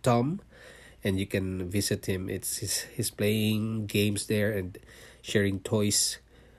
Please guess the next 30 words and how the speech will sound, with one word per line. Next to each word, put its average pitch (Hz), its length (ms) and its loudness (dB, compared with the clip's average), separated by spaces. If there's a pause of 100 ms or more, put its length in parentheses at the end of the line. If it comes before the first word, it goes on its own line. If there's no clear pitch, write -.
(140)
toy 110 200 6
reviews, 101 480 0
something 117 420 -2
like 92 160 -2
that. 92 220 0 (600)
And 113 360 2
we 131 100 4
started 139 540 4
talking 120 440 2
and 104 380 0
recording 110 480 0
it 107 220 -2
in - 160 -6
Anchor. 104 500 2 (800)
And 107 200 2
that 110 160 2
was 113 160 2
our 110 240 0
first 202 360 4
episode, 151 760 4 (340)
uh, 117 240 2
number 117 840 6 (120)
E 151 300 8
zero 120 360 8
one, 120 500 2 (580)
YouTube 120 580 4
tips - 340 0
from 107 380 0
a 113 100 0
six-year-old. 104 840 0